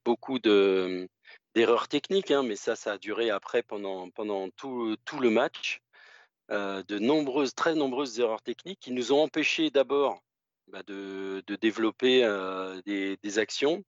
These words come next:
qui nous ont mis en difficulté parce qu'on a perdu des ballons. Et, euh, cette organisation-là,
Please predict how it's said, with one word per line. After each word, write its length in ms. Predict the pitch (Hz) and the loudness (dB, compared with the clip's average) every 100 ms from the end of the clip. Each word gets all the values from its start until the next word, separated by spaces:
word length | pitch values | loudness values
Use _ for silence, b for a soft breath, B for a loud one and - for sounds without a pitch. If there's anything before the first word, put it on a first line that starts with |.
| _ b b b _ _ _ - | _ b b b _ _ _ -4
qui 100 | 156 | 0
nous 180 | 156 151 | 4 4
ont 60 | |
mis 120 | 156 160 | 4 4
en 60 | |
difficulté 680 | 139 131 139 - 127 - 143 | 2 -6 -12 -12 -10 -4 -4
parce 180 | 139 104 | -4 -6
qu'on 140 | - 104 | -4 -4
a 60 | 104 | 0
perdu 380 | 117 104 113 117 | 0 -2 -6 -8
des 120 | 104 | -2
ballons. 320 | 107 120 196 - _ _ _ _ b b b _ - | 0 0 -2 -8 _ _ _ _ b b b _ 2
Et, 380 | 147 190 196 - | 6 8 6 0
euh, 520 | 123 123 113 107 107 104 | 2 4 4 4 2 -2
cette 300 | - 151 - | -4 -2 -2
organisation-là, 1120 | 113 127 123 120 120 - 147 185 160 147 180 | 0 0 0 0 0 0 -2 0 2 2 2